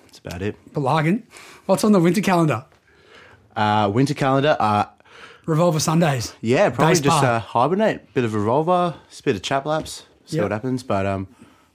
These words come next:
Speaker 1: probably the next one on the list is Dragon Dreaming.
Speaker 2: Okay, tell me a bit about that, 'cause I have never been.
Speaker 1: Oh, well, Dragon Dreaming is, uh, in, uh, Canberra.
Speaker 2: Mm-hmm.
Speaker 1: So you cross the, go into state.
Speaker 2: When is that?
Speaker 1: Um, November,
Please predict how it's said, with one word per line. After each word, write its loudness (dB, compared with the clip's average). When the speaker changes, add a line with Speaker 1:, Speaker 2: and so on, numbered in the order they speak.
Speaker 1:
probably -2
the -8
next -2
one 0
on -2
the -2
list -4
is -8
Dragon -2
Dreaming. -6
Speaker 2:
Okay, -6
tell -4
me -2
a -2
bit 0
about 0
that, -2
'cause -10
I -2
have -4
never -4
been. -6
Speaker 1:
Oh, -4
well, -4
Dragon 0
Dreaming 0
is, -4
uh, -2
in, -6
uh, -6
Canberra. -6
Speaker 2:
Mm-hmm. 2
Speaker 1:
So -12
you -6
cross -10
the, -12
go -6
into -10
state. -4
Speaker 2:
When -2
is -4
that? -6
Speaker 1:
Um, -4
November, -4